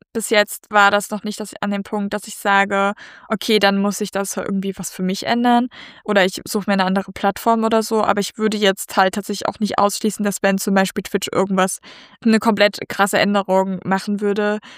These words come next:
dass ich sagen würde, so, „Hey, okay, dann suche ich mir eine andere Plattform.“ Zumal es ja auch gerade nichts gibt, wo ich sage, dass, da ist es jetzt wirklich, dass ich sage, die würde für mich als, als Ausweichsplattform funktionieren.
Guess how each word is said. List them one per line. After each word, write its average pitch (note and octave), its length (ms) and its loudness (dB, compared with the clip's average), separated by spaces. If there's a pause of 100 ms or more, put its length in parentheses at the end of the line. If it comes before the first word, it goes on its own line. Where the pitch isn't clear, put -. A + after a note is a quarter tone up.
(280)
dass G3+ 140 2
ich G3 120 -4
sagen F#3+ 340 4
würde, F#3+ 160 0
so, G3 140 -4
„Hey, F#3+ 200 -2
okay, - 240 -4
dann F#3 120 -4
suche G3+ 140 -10
ich - 120 -12
mir G3+ 80 -6
eine G3 60 -6
andere F#3+ 240 -6
Plattform.“ G3 680 -2 (340)
Zumal G3+ 640 4 (460)
es - 240 -8
ja G3 200 4
auch - 180 0
gerade G3+ 480 2
nichts G3+ 380 -4
gibt, - 200 -6
wo G3+ 80 -4
ich G3 100 -6
sage, F#3+ 360 0
dass, - 320 -8 (300)
da G3+ 300 4
ist F#3+ 120 -2
es G3+ 140 -12
jetzt G3+ 360 -6
wirklich, G#3 320 -2
dass G3 160 -8
ich G3 120 -6
sage, F#3 580 2 (500)
die F#3+ 380 0
würde F#3+ 540 4
für G3 180 -6
mich F#3+ 240 0
als, - 400 0 (440)
als G3+ 160 0
Ausweichsplattform G3 1120 0
funktionieren. G#3 840 -2